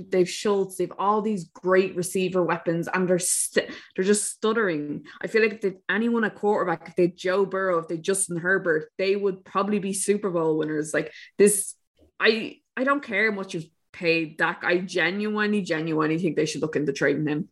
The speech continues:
because I said it before, he's not, he's hit his ceiling. He's like, he, he had a great game last week, but did he get the four touchdowns, and he had the, the one rushing touchdown, so five in total, and all the Dak lovers were like, "Oh yeah, look, he's,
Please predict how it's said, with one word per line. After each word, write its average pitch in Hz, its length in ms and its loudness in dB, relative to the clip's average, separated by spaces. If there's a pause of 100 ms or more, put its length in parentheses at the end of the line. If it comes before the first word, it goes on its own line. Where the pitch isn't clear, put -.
(260)
because 160 440 2 (920)
I 214 40 -8
said 202 160 4
it 175 60 -6
before, 175 280 0
he's 185 140 -6
not, 190 420 -2
he's 175 160 -8
hit 233 140 2
his - 160 -6
ceiling. 180 280 0
He's 165 200 -6
like, 160 240 2 (360)
he, 160 240 -2
he 180 280 -4
had 214 180 -2
a 226 80 2
great 196 460 -2
game 180 180 0
last 170 240 -2
week, 160 100 0
but 180 120 0
did 170 80 -10
he 170 40 0
get 165 120 0
the 165 80 -18
four 190 200 2
touchdowns, 165 540 -2
and 156 80 -4
he 165 80 0
had 160 180 0
the, 160 440 0
the 160 260 0
one 185 220 -2
rushing 185 260 -2
touchdown, 160 480 0
so 160 80 -10
five 180 380 -4
in 185 40 -10
total, 180 380 0
and 165 100 -4
all 170 120 -2
the 180 100 -2
Dak 180 320 -2
lovers 175 240 0
were 180 80 0
like, 175 160 -2
"Oh 262 220 0
yeah, 294 420 -2
look, 277 220 -6
he's, 262 320 2